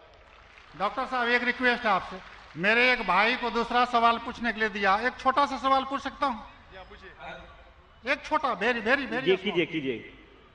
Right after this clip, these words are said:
Speaker 1: मुसलमान लोगों को जब कोई हिंदू मिलता है तो बोलते हैं उसको आदाब अर्ज,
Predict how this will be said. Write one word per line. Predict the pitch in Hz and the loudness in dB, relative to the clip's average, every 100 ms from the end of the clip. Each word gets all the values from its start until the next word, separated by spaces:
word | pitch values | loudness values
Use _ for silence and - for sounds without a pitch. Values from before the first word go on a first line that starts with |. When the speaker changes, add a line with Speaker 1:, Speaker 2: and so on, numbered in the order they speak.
| - - - - _ _ - - - - - - - - - | -20 -20 -20 -20 _ _ -20 -20 -20 -20 -20 -20 -20 -20 -6
Speaker 1:
मुसलमान | 151 185 196 202 214 233 | -4 0 0 2 4 4
लोगों | 220 214 226 | 2 4 4
को | 226 220 208 | 2 0 2
जब | 214 202 - - - - _ _ | 0 0 -8 -20 -20 -20 _ _
कोई | 214 214 | 0 0
हिंदू | 214 226 254 | 2 0 2
मिलता | 233 220 226 | 2 0 2
है | 208 185 180 185 | 2 4 2 0
तो | 208 | -4
बोलते | 190 208 202 | -6 -6 -2
हैं | 226 | -4
उसको | 208 220 | -2 -2
आदाब | 208 208 208 190 | 2 2 4 2
अर्ज, | 160 | 0